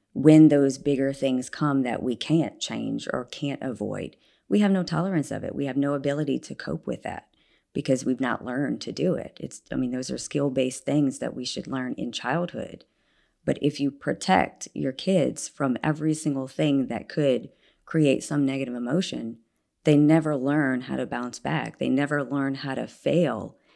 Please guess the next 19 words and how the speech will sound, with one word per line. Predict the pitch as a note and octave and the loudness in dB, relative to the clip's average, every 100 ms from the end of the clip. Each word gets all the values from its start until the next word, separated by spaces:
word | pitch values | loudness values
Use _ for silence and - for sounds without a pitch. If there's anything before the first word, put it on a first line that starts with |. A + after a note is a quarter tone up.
| - - | -12 4
and | D3+ C#3 | 6 8
then | C3+ | 6
pick | - D3 - | 0 -6 -4
themselves | C3 - B2 B2+ | -4 -4 -8 -8
back | A2 A2 - | -8 -8 -4
up. | F3 - - - | -6 -6 -10 -2
And | C#3+ | 2
they | C#3 | 4
never | C#3+ D#3+ | 2 2
learn | D3 C#3+ C3+ | 0 -2 -4
how | B2+ | -6
to | A2+ | -6
tolerate | - F3 D#3+ B2+ A#2+ - | -4 -2 -2 -2 -2 -2
that | A#2 A2 - _ _ _ _ | -4 -4 -6 _ _ _ _
I | - D#3 | 2 4
can | E3+ C#3+ | 6 6
be | C#3+ | 4
your | B2+ A2+ | 2 -2
friend | - F3+ C#3 A#2 A2+ | 0 2 2 -2 -6